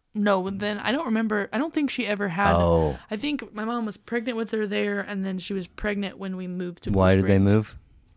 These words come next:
Speaker 1: 'Cause I was going to kindergarten, and
Speaker 2: Oh, K C M O School District.
Speaker 1: 'Cause I was going to Saint Elizabeth's at the time,
Speaker 2: Oh,
Speaker 1: and
Speaker 2: wow.
Speaker 1: I wasn't gonna
Speaker 2: Okay.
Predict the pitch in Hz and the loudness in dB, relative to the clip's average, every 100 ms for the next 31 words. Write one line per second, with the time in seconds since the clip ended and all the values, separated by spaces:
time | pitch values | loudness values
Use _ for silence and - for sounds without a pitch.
0 | _ _ _ _ _ _ - 214 214 202 | _ _ _ _ _ _ -2 2 2 0
1 | 196 190 180 - 185 185 185 190 190 180 | -2 -6 -6 -8 -6 -6 -6 -4 -6 -8
2 | _ 180 175 175 _ _ - _ 85 76 | _ -12 -10 -12 _ _ -20 _ 0 0
3 | 71 - - - - 78 - 78 71 - | -2 -8 -20 -12 -8 -6 -4 -4 -4 -6
4 | 73 69 73 - 156 - - - 196 190 | -6 -6 -8 -6 -8 -8 -18 -8 -6 -6
5 | 180 180 175 - 180 180 185 190 180 185 | -6 -8 -8 -10 -8 -8 -10 -10 -14 -14
6 | 185 - 180 175 95 113 127 98 71 - | -20 -14 -10 0 4 4 4 2 -2 -10
7 | 101 92 - - 180 185 - - 98 | -12 -12 -14 -14 -10 -8 -2 -2 -2